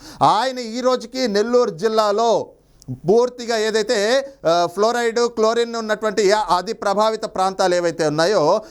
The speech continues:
అక్కడ జిల్లా మొత్తం కూడా కొన్ని వందల సంఖ్యలో, కొన్ని వేల సంఖ్యలో వాటర్ ప్లాంట్లు పెట్టి అక్కడ ఉన్నటువంటి పేదలకి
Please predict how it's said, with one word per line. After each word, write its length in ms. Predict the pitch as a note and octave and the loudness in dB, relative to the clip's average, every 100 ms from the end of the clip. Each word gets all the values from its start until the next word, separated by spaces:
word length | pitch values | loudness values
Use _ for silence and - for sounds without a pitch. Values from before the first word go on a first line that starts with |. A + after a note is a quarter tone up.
| - | -2
అక్కడ 400 | C#3 G3+ - C4+ | -2 0 0 0
జిల్లా 480 | G#3 - F#3+ C4 C4+ | 0 -2 0 2 0
మొత్తం 420 | A3 A#3 - C4 | -4 -8 -6 -4
కూడా 200 | B3 B3 | 0 0
కొన్ని 260 | B3 A3+ G3 C3+ B2+ | 0 -2 -2 -2 2
వందల 400 | F3 B3+ C4 C#4 | 2 2 0 0
సంఖ్యలో, 500 | C4+ A#3 A3 A#3 G3 | -2 -6 -2 0 0
కొన్ని 240 | F#3 F3+ F3+ | -2 -2 -2
వేల 460 | C#3 D#3 G#3 B3 | 2 2 2 -2
సంఖ్యలో 680 | - A3 G3+ A3 A3+ E3+ A#3+ - - | -4 -6 -4 -2 0 0 -2 -6 -4
వాటర్ 420 | C3 F3+ A#3 A#3+ A#3 | 2 2 2 -4 -6
ప్లాంట్లు 400 | G3 G3 F3+ D3 | -4 -4 -4 -4
పెట్టి 300 | D3 D3 A#3 | -4 0 -2
అక్కడ 280 | - E3 | 0 -4
ఉన్నటువంటి 380 | D#3 F#3 F#3 D3+ | -4 -4 -4 -4
పేదలకి 920 | - C3+ D3+ E3 E3+ - G3 D3 G3 | -4 0 2 2 -2 -2 0 2 2